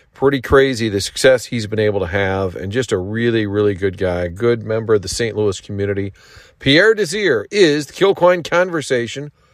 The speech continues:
presented as always by Triad Bank, Saint Louis based since two thousand five. Find them on the web at triad banking dot com or stop by and see him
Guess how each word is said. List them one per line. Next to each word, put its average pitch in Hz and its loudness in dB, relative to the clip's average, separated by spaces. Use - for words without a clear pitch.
presented 160 4
as 139 2
always 151 2
by 127 -2
Triad 170 2
Bank, 127 -8
Saint 165 -4
Louis 151 0
based 147 0
since 107 -12
two - -8
thousand 135 2
five. 151 -4
Find 156 0
them 165 2
on 156 2
the 151 2
web 156 4
at 107 -2
triad 139 2
banking 131 -2
dot 101 -2
com 143 -6
or 127 -4
stop 123 -4
by 147 0
and 147 -6
see 185 -8
him 143 -4